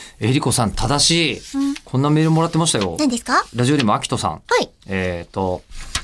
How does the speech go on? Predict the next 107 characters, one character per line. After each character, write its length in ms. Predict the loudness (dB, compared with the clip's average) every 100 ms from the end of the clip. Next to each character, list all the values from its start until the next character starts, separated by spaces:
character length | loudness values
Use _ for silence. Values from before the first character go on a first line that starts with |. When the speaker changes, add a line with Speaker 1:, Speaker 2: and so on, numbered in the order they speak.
| -4
Speaker 2:
吉 140 | 0 0
田 80 |
さ 100 | 2
ん、 60 | 2
え 20 |
り 60 | 2
こ 60 |
さ 80 | 2
ん、 60 | 2
こ 100 | 0
ん 60 | 2
ば 100 | 2
ん 60 |
は。 160 | 2 -2
Speaker 1:
こ 80 | 0
ん 40 |
ば 120 | 2 2
ん 20 |
は。 100 | 4
Speaker 2:
こ 60 |
ん 60 | 4
ば 60 | 2
ん 80 | 0
は。 200 | -2 -4
そ 140 | -4
し 120 | -6
て、 180 | -4 -4
明 60 | -4
け 100 | -2
ま 120 | 0
し 80 | 0
て 60 |
お 60 | 0
め 100 | 0
で 60 | 0
と 120 | 2
う 40 |
ご 80 | 2
ざ 100 | 2
い 40 |
ま 100 | 2
す。 180 | 0 -2 0
Speaker 1:
お 40 |
め 80 | 0
で 40 |
と 40 | 0
う 20 |
ご 60 | 0
ざ 60 | 2
い 20 |
ま 200 | 4 2
す。 120 | -2
Speaker 2:
は 120 | -6 -8
い。 60 |
本 200 | 0 2
年 120 | 4 4
も 80 |
よ 60 | 4
ろ 80 | 2
し 80 | 0
く 120 | 0
お 60 |
願 200 | 2 2 2
い 20 |
い 40 |
た 60 | 0
し 100 | 0
ま 80 | 0
す。 40 |
Speaker 1:
こ 20 |
ち 60 | 0
ら 80 | -2
こ 100 | 0
そ 80 | 0
よ 60 |
ろ 80 | 0
し 80 | 0
く 60 |
お 40 | 0
願 120 | 2
い 40 |
い 40 | 0
た 80 | 0
し 80 |
ま 160 | 0 0
す。 80 | -2
Speaker 2:
は 140 | -12
い。 40 | -14 -16 _ -12
と 80 |
こ 120 | -2 2
ろ 40 |
で、 80 | 4
よ 180 | 4 4
く 220 | 2 2
耳 240 | 4 4
に 120 | 4
す 120 | 2 -2
る、 180 | -6 -10 -10
Speaker 1:
う 120 | -10
ん。 60 | -12 _ _ -2
Speaker 2:
新 500 | 2 4 4 6 6
年 280 | 4 2 0
明 120 | -2
け 160 | 0 2
ま 160 | 2
し 140 | 0 -2
て 240 | -4 -6